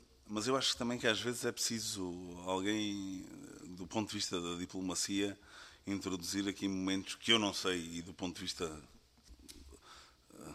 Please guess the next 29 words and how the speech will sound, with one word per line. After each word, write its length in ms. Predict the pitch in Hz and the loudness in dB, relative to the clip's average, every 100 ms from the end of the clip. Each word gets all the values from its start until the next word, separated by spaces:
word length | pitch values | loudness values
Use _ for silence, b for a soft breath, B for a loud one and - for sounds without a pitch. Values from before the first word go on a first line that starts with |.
| - | -10
daquilo 300 | 87 90 98 | -10 -6 -6
que 60 | - | -2
possa 240 | - 92 | -2 0
ser 200 | - 95 | 0 2
a 40 | |
minha 180 | 92 95 | 2 0
inocência 560 | 92 87 - 95 - 87 | 0 0 0 0 0 -2
no 100 | 82 | -4
pensamento 580 | 85 82 87 87 85 85 | -4 -2 -2 -2 -2 -4
em 40 | |
relação 240 | 85 - | -4 -4
a 40 | 87 | -4
esta 160 | - | -4
matéria, 460 | 85 85 82 87 82 | -8 -8 -6 -6 -6
e 100 | 104 | -8
de 80 | 98 | -4
certeza 380 | 110 95 110 98 | -4 0 0 2
absoluta 380 | 92 101 92 82 | 0 -2 -6 -8
que 180 | - 87 | -2 0
é, 140 | 87 - B B B B B - | 0 -6 B B B B B -2
eh, 840 | 95 90 87 87 87 85 85 82 92 | 2 2 0 -4 -6 -6 -8 -6 -2
acho 180 | 98 | -2
que 80 | - | 0
às 100 | 92 | 0
vezes, 460 | 101 95 - - - | 0 0 -2 -4 -8
eh, 500 | - 85 82 82 82 82 - | -10 -8 -8 -10 -14 -16 -8
podemos 340 | 92 95 87 | -2 0 0
deixar 360 | 90 87 - 92 | -2 -2 0 0
aqui, 800 | 90 - 92 90 90 92 78 | -2 -4 -4 -4 -8 -10 -14